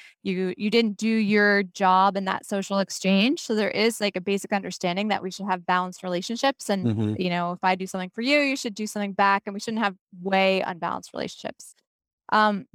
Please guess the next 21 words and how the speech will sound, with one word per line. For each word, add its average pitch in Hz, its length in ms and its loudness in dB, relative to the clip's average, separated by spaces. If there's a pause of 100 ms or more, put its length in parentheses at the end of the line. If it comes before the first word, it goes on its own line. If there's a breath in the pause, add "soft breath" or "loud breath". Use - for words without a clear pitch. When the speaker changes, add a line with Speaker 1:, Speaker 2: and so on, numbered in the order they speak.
(140)
Speaker 1:
but 240 120 -2
there's 294 220 2
also, 214 760 6
people 254 280 0
tend 233 340 0
to 226 120 -6
be 208 260 2
more 185 300 -2 (180)
helpful 214 840 4
and 185 360 0 (100)
pro-social 196 920 -2
and 185 240 -4
communal 220 600 0
than 220 140 2
we 202 80 0
tend 196 240 0
to 196 60 -8
give 185 200 0
them 175 340 -6
credit 180 320 -2
for. 339 360 0